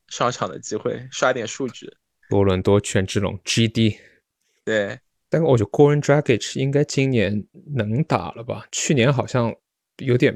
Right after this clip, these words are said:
Speaker 2: 被迈阿密摁在替补席上，不知道为什么。他其实我感觉没有什么伤吧。
Speaker 1: 对，就交易了以后是说他不想为猛龙打球嘛，但现在就，呃，猛龙不愿意买断让他去小牛，所以他只能打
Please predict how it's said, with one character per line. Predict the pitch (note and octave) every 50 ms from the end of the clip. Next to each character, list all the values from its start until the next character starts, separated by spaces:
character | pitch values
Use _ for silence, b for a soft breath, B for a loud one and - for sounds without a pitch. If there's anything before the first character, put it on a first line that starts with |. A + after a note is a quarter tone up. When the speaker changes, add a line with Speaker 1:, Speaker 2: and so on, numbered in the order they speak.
| -
Speaker 2:
被 | - C3+ C3 A#2+ - _ _ B B B B B B B B B B B _ -
迈 | - D3+ C#3 A#2+
阿 |
密 | B2+ C3+ C#3 B2 - - _ _ _ _ _ -
摁 | - F#3 D#3+ C#3 B2
在 | - C3+ B2 A#2
替 | A2+ - - B2+
补 | A#2 A2
席 | - - G2+
上， | F#2 - A2 A2 - -
不 | -
知 | - F#3
道 | G3 G3+
为 | G3 F#3 D3
什 | A#2 - G2+
么。 | - - -
他 | - - E3+
其 | - - -
实 | F3 - F#3+ F#3 F#3 - - _ _ _ _ _ _
我 | - B2 D3
感 | F3 - - - G#2+ F2+ F2+
觉 | - - A2
没 | G#2+ A2+ A#2+
有 | E3+ F#3
什 | F3+ - -
么 | F#2+
伤 | - - - - F#2+ G2+ F2+
吧。 | F2+ - - - - - - _ _ _ _ _ _ _ _ _ _ - - - _ _
Speaker 1:
对， | - - C#3 A#2+ G#2+ F#2+ - _ _ - - -
就 | - B3+ A3+
交 | G#3 - A#3+ B3 B3+
易 | C#4 C4+
了 | A3+ F3+
以 | C3 G2
后 | - - D3+ D3+
是 | D3 - - D#3+
说 | - - E3
他 | D#3+ - - E3+ F3
不 | F3 - A3+
想 | - - A#2 F#2 F#2+
为 | A2+ B2 B2
猛 | A#2 A2+ G2+ F2
龙 | - F2+ A2 B2
打 | - - -
球 | - - - - - - G#2
嘛， | G#2 G#2 F#2
但 | - D3+ D#3 D#3
现 | - E3+ D3+
在 | D#3 D3 C#3
就， | D3+ D3+ C#3+ C#3 b b b b b b _ _
呃， | _ - B2 A#2 A#2
猛 | A#2+ A2+ G#2
龙 | G2+ G2+ A2+
不 | B2+ C3
愿 | C3 D3 E3 E3 D#3+
意 | D3+ C#3 C3+
买 | B2+ B2 B2 G#2+ F2
断 | - - C3+ A#2+
让 | B2 B2
他 | A#2+ B2 C3+
去 | B2 - - C#3
小 | - - A2+ E2 -
牛， | E3+ - - -
所 | - - C#3+
以 | C3+ A#2+
他 | - - C#3+ C#3 C3+
只 | - - - F2+
能 | F#2+ G2 A2 D3+
打 | - - F#2 F2